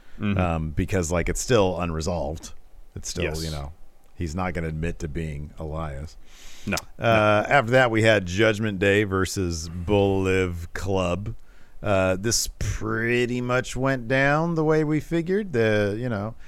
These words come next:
Speaker 2: Rhea had some interesting looking gear. Apparently, uh, her gear did not arrive in time, but they were all, you know,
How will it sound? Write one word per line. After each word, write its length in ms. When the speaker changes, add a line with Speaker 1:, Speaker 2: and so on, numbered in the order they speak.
Speaker 2:
Rhea 340
had 220
some 140
interesting 500
looking 360
gear. 200
Apparently, 680
uh, 200
her 260
gear 340
did 140
not 180
arrive 420
in 120
time, 300
but 100
they 100
were 140
all, 300
you 100
know, 240